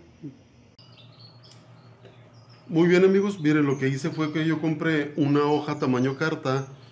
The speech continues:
de goma eva o de foamy, como ustedes lo conozcan. Lo que haré será cortarlo en cuatro, porque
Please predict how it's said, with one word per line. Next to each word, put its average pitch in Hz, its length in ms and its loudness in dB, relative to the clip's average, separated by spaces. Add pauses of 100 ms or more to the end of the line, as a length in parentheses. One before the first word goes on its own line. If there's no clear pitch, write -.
(340)
de 139 220 -4
goma 135 400 2
eva 147 420 -2 (120)
o 135 100 -2
de 127 100 0
foamy, 151 360 -2
como 135 160 -2
ustedes 123 240 -6
lo 135 120 -4
conozcan. 143 580 -4 (220)
Lo 143 260 0
que 139 120 -2
haré 147 400 -2 (240)
será 131 600 -2
cortarlo 147 840 -2 (960)
en 123 160 -6
cuatro, 170 420 -4 (380)
porque 147 600 -4